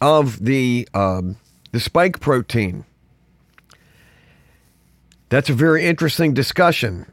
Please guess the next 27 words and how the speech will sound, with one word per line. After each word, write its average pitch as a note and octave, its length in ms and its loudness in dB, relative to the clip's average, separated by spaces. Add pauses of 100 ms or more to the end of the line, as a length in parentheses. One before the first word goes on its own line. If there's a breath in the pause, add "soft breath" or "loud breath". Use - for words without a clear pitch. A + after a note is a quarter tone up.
(100)
Um, A#2+ 280 2
I B2 140 0
don't C#3+ 320 4
have D3 260 4
that C3+ 200 2
up. D3 240 2
As B2 260 2
I'm C3+ 120 0
talking, C#3 380 0
I'm A2+ 100 0
gonna B2 160 2
put B2 260 -2
that A#2+ 220 2
up G2+ 160 -2
here A2 200 0
too. G2 420 0 (1120 soft breath)
Uh, A2 300 2
but G#2+ 160 0
you C#3+ 140 2
can C3+ 160 2
find D3+ 340 4
that, A#2+ 140 2
I'm A#2 80 0
sure, C#3+ 260 2
at A2+ 80 0
Natural A#2+ 420 0
News A2 540 0